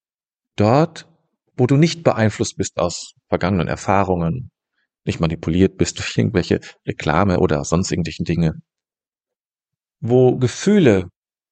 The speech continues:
gar nicht so eine große Rolle spielen, auch deine Gedanken nicht so eine große Rolle spielen. Diese Ebene spielt dann eine zentrale Rolle.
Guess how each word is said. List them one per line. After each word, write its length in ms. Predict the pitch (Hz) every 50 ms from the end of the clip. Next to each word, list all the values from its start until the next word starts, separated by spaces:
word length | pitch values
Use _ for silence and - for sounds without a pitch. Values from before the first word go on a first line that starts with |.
| _ -
gar 120 | 135 139
nicht 140 | 135 117 -
so 60 | 123
eine 80 | 110 101
große 240 | - 104 - -
Rolle 220 | 92 92 98 104 98
spielen, 300 | - - - 85 85 92
auch 80 | -
deine 200 | - 139 135 135
Gedanken 500 | 120 135 131 117 113 123 160 170 160 98
nicht 160 | 87 85 - -
so 80 | -
eine 140 | 80 82 80
große 280 | 82 87 82 - - -
Rolle 220 | - 78 76 69
spielen. 500 | - - - _ - - - 50 - - _ _ _ _ _ _ _ _ _ _ _ _ _ _ _ _ _ _ _ _ _ _ _ _ _ _ _ _ _ _ _ _ _ _ _ _ _ _ _ _ _ _ _ _ _ _ _ _ _ _ _ _ _ _ _ _ _ _ _ _ _ _ _ _ _ _ _ _ _ _ _ _ -
Diese 280 | - 143 175 170 180
Ebene 420 | - 135 127 113 101 95 92 87 82
spielt 440 | - - - - - 120 113 107 -
dann 200 | 131 123 135 -
eine 180 | 110 104 101 92
zentrale 580 | - - 104 95 - - - 110 113 104 101
Rolle. 320 | 92 80 78 78 - -